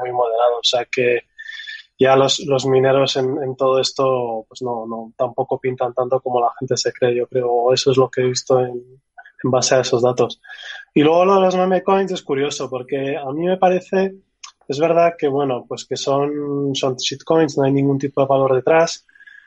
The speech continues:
Eh, por supuesto, no es comparable con Bitcoin, ni con Ethereum, ni con ningún otro criptoactivo medianamente decente. Pero bueno, tienen un,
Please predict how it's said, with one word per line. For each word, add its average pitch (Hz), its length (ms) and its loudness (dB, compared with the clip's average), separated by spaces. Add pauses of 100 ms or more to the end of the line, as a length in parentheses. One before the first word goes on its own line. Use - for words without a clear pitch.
(120)
Eh, 123 300 0
por 127 80 -2
supuesto, 139 480 -2
no 135 80 2
es 131 100 0
comparable 131 460 2
con 127 200 -2
Bitcoin, 139 440 -2
ni 127 140 -2
con 120 180 -6
Ethereum, 135 420 2
ni 120 120 -6
con 123 180 -6
ningún 127 560 0
otro 127 240 -2
criptoactivo 127 800 -2 (380)
medianamente 127 600 4
decente. 151 600 2 (400)
Pero 139 200 4
bueno, 156 300 0
tienen 160 380 -2
un, 143 1000 -2